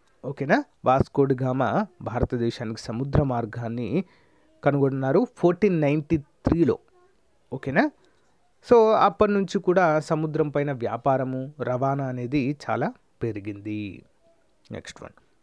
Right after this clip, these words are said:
భారతదేశంలోని మెట్రోపాలిటన్ నగరాన్ని మెరుగుపరచడానికి క్రింది వాటిలో అత్యంత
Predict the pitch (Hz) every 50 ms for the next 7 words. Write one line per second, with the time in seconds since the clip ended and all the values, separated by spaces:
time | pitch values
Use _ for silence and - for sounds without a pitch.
0 | _ _ - 123 120 165 208 247 - - 226 196 175 165 165 - 170 160 156 156
1 | 156 151 139 127 123 127 - 175 180 170 - 160 147 147 139 151 139 135 127 123
2 | 127 131 127 127 123 123 123 110 107 120 135 147 143 - 135 131 - - 123 131
3 | 123 123 123 117 - 123 - - - 160 175 180 190 180 180 143 135 127 120 131
4 | 127 127 117 - - - 123 120 - - 117 95 113 170